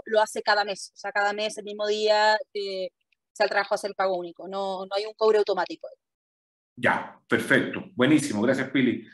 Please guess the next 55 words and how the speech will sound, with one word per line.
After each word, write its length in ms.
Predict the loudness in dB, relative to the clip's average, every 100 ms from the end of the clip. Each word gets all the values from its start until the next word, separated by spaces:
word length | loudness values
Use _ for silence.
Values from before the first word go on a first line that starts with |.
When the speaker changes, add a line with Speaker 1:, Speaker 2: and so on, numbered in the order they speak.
| -20 _
Speaker 2:
Em, 340 | 2 4 2 0
Rodrigo 320 | 0 0 0
Castro 260 | 0 -2 -6
dice, 200 | -6 -6
"Yo 220 | -6 -8
como 200 | -6 -4
comercio", 580 | 0 0 0 -2 -6 -6
pregunta, 580 | -4 -2 -2 -6 -8 -12 -20 -20 _ 0
"¿cuándo 240 | 2 2
me 100 | 2
cae 160 | 4 4
la 140 | 4
plata 200 | 2 0
en 80 | -2
mi 140 | -2
cuenta? 520 | -4 -4 -4 -6 -6 -18 _ -2
¿La 140 | 2
plata 220 | 2 2 0
que 80 |
me 140 | -2 0
llega 200 | 2 0
es 160 | -2
el 120 | -4 -4
monto 340 | -4 -4 -2
de 80 | 2
la 100 | 2
venta 400 | 0 0 -2 0
menos 460 | 0 0 -4 -8
ya 160 | -2 0
la 120 | 0
comisión 440 | -4 -8 -8 -8 -6
de 80 |
F 120 | -4 -4
P 140 | -4
I?" 180 | -6 -12 _ _ _ _ _ _ _ _
Speaker 1:
Sí, 380 | _ -10 -10 _ -6
la 160 | -4 0
plata 240 | 2 2
que 100 | 2
llega 200 | 0 0
a 20 |
la 100 | 0
cuenta 300 | -2 -4 -4
de 80 | -6
F 180 | -6 -6
P 180 | -4 -4
I 160 | -2
ya 140 | 0 0
viene 400 | -2 -6 -8 -6
con 200 | -6 -2
la 100 | 2
tasa 280 | 2 2 -2
descontada 680 | -2 -8 2 6 6 4 0 _ _ _ _ _ -12
y, 400 | -4 -2 -2 -4
eh, 520 | -6 -4 -2 -2 -4